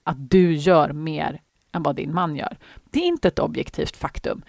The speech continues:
Och du kan tala om för mig hela dagen att han gör A, B, C, D. Men vi kan inte ens vara säkra på att det är så, för din hjärna har sorterat ut massa annat. Så du ser inte ens det här.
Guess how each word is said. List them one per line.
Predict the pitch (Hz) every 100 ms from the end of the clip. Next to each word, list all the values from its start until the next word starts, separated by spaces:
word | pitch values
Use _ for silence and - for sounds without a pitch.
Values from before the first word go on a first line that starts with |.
| -
Och | - - 202
du | 185 220
kan | 254
tala | 247 269 226
om | 190
för | 180
mig | 165
hela | 160 156
dagen | 147 240 254 160 156 -
att | 160
han | - 165 160
gör | 156 156
A, | - 151
B, | 147 156
C, | 147 - -
D. | 147 - - - -
Men | -
vi | 220
kan | - 262
inte | 277 214
ens | 180 170 - - -
vara | - 185
säkra | - 214 156 - -
på | - 175 - - - _ -
att | 165
det | - -
är | 294
så, | - 175 123
för | - 160
din | 151 180 262
hjärna | 311 247 170 247 214 - - -
har | 277
sorterat | - 240 214 180 -
ut | 403 - - - - _ -
massa | 196 -
annat. | 165 - 180 - - - -
Så | -
du | 214 294
ser | - - - 392 554 571 440 381
inte | 208 233 - -
ens | - -
det | -
här. | 143 147